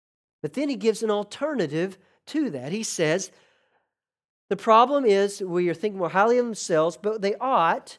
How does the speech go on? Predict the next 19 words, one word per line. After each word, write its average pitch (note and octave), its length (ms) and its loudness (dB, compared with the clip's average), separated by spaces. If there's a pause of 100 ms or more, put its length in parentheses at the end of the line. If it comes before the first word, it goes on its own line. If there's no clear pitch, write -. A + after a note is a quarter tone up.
(120)
to A3+ 120 -6
think G#3 640 -2 (140)
with F3+ 180 -4
a F#3+ 140 -4
sober G3+ 920 -2 (600)
judgment, F3 840 -6 (640)
meaning B3 240 2
that B3 120 0
everyone C4 480 0
needs A3 300 -4
an F#3+ 160 -4
accurate B3 840 -6 (600)
kind A3+ 160 0
of F#3 120 2
view G#3 400 -2
of F3 340 -2 (420)
who C#4 200 0
they A#3+ 180 6
are E3 560 2